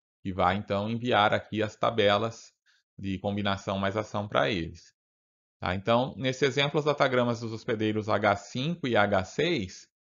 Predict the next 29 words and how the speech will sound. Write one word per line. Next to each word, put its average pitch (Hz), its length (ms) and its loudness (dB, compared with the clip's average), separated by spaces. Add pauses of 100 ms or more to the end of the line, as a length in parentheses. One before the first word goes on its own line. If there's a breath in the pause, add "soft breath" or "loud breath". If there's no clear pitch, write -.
(240)
devem 120 320 4
ser 139 160 -6
enviados 127 480 0
pra 131 140 2
H 123 160 2
três 131 260 -2
ou 139 80 0
H 139 240 2
K, 127 340 2
H 113 340 0
quatro 127 640 -2 (460)
via 127 540 0
S 123 360 0
um 139 320 -4 (320)
e 156 200 -4
de 180 160 -2
lá 135 280 4
pro 151 240 -2
S 139 300 0
dois. 104 560 -4
Então, 104 160 -6
vamos 127 220 -4
ver 139 80 2
as 135 160 0
regras 110 420 0
aqui 104 220 -10
que - 80 -20
são 107 200 -8
construídas. 90 840 -8